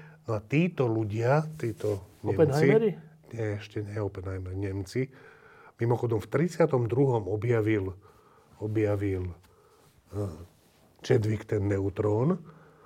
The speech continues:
Speaker 1: a v tridsiatom ôsmom alebo v tridsiatom deviatom obja-, medzi tým robil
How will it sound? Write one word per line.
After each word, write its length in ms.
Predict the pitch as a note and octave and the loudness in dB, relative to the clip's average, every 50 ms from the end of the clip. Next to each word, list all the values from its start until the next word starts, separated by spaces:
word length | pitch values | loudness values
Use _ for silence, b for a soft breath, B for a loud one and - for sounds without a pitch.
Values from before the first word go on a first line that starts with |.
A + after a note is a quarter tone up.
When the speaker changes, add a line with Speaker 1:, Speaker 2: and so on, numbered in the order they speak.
| b b b b | b b b b
Speaker 1:
a 80 | b - | b -16
v 100 | - - | -14 -8
tridsiatom 680 | - A#2+ C#3+ D#3 D#3 - D3 C#3+ C#3 - C3+ B2 A2+ | -4 -2 -2 -2 -2 0 2 2 2 2 2 0 2
ôsmom 560 | A2 G#2+ A2+ C#3 D#3+ D#3+ - - - B2+ A#2+ | 2 4 4 4 2 2 -2 -6 -4 -2 0
alebo 240 | A#2+ A#2 A2+ G#2+ A2 | 0 2 2 0 0
v 80 | G#2 - - | -2 -2 -2
tridsiatom 420 | A2+ A#2+ A2 - B2+ A#2 - A2 | -6 -4 -4 -4 -6 -4 -4 -4
deviatom 800 | G#2+ G2 G#2 G#2 F#2+ G#2 G#2+ G#2 G2 - - A2+ A#2+ C3 D3 C#3 | -4 -2 -2 -2 0 0 0 0 0 -2 -2 -2 0 0 0 -2
obja-, 400 | G#2 F#2 F#2+ A#2 A2 G#2 G#2 - - - B B B B B B B B | -4 -4 -6 -6 -4 -4 -6 -6 -8 -16 B B B B B B B B
medzi 240 | - B2 G#2+ B2 A#2+ | -2 -2 0 0 0
tým 160 | - A#2+ A#2 | 0 0 0
robil 400 | B2 A#2+ A2 A#2 G#2+ G#2+ G2+ F#2 | 2 2 2 2 0 0 -2 -4